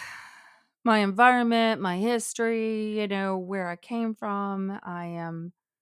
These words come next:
indeed also, uh, S A victim. We won't get into that too much at all. But at the end of the day, I just knew I was never gonna kneel again to a male deity,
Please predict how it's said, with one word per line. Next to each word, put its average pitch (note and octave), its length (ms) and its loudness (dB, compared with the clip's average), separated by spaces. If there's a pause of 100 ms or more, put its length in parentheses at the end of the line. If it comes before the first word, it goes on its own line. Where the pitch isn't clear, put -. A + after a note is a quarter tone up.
(220)
indeed F#3 640 4
also, E3+ 920 0 (140)
uh, E3+ 360 -4
S E3+ 260 0
A F3+ 420 0 (220)
victim. F#3+ 480 -2 (500)
We F3+ 120 2
won't E3 200 0
get E3+ 120 -2
into E3+ 220 -2
that E3+ 200 -2
too F3+ 200 -4
much F3 240 -4
at E3 80 -6
all. E3 380 2 (800)
But G3 320 4 (300)
at G#3 120 2
the G#3+ 120 6
end G3+ 120 6
of F#3 80 -2
the F#3+ 80 2
day, F#3+ 280 6
I F3+ 140 4
just F3+ 260 -2
knew F3+ 140 2
I E3 120 -2
was E3 160 -6
never D#3+ 220 -2
gonna D#3+ 240 -2
kneel E3 300 0
again E3 420 0
to E3+ 140 -6
a D#3+ 80 -2
male E3 240 -4
deity, G#3 640 -10